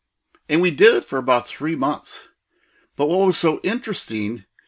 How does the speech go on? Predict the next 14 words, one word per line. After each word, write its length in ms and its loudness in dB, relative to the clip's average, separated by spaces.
one, 360 4
is 240 -2
that 300 -2
it 100 -4
was 140 -2
okay 340 0
for 160 -8
me 120 0
to 100 0
ask 280 0
him 100 -12
questions, 480 -4
and 140 -6
I, 60 -8